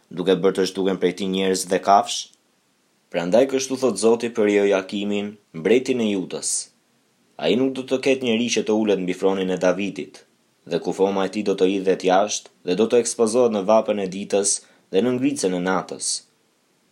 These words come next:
Unë do ta dënoj atë, pasardhësit e tij dhe shërbëtorët e tij, për pavëdhësinë e tyre dhe do të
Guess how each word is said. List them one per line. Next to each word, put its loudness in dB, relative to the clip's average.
Unë -4
do 4
ta 2
dënoj 2
atë, -2
pasardhësit 2
e 0
tij -2
dhe 2
shërbëtorët 0
e -8
tij, -4
për -4
pavëdhësinë 2
e -6
tyre 2
dhe 2
do -2
të -2